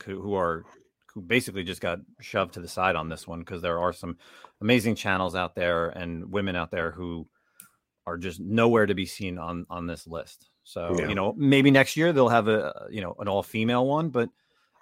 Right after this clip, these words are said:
Speaker 1: I don't think that, you know, they, they should be, s-, you know, they, yes, they, they should definitely have their own category, but I feel like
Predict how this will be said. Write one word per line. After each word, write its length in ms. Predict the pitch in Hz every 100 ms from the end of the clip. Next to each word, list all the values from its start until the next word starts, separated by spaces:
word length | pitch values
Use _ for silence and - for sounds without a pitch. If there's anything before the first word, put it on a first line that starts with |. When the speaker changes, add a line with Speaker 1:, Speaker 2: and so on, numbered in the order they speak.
| -
Speaker 1:
I 100 | 113
don't 200 | 113 107
think 260 | 120 110
that, 220 | - 110 - _ _ _ _ _ _ - -
you 140 | 120
know, 80 | 107
they, 180 | 104 110
they 160 | 107
should 180 | 104 120
be, 220 | 104 104
s-, 240 | - - -
you 140 | 127
know, 60 | 101
they, 120 | 139
yes, 280 | 143 143 165
they, 220 | - 123
they 200 | 110 113
should 160 | 101 110
definitely 280 | 120 110 107
have 140 | 113
their 120 | 92
own 140 | 104 120
category, 420 | 135 139 151 170
but 140 | 110
I 60 | 95
feel 260 | - 151 147
like 300 | 113 98